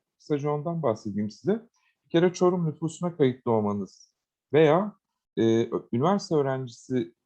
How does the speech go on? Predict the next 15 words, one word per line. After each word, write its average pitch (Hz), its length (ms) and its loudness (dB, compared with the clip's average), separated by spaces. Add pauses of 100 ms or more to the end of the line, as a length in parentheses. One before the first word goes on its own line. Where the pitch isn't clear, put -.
(220)
e, 87 60 -8 (100)
üniversite 113 680 -2
öncesi 123 380 0
eğitiminizi 127 580 -6
Çorum'da 170 440 -4
tamamlamış 156 580 -2
olmanız 120 560 -4 (500)
veya 208 380 2
aileniz 165 680 0
halen 190 520 0
Çorum 180 360 -2
ve 170 80 -2
ilçelerinde 160 840 -2
ikamet 107 440 -4
ediyor 95 400 -2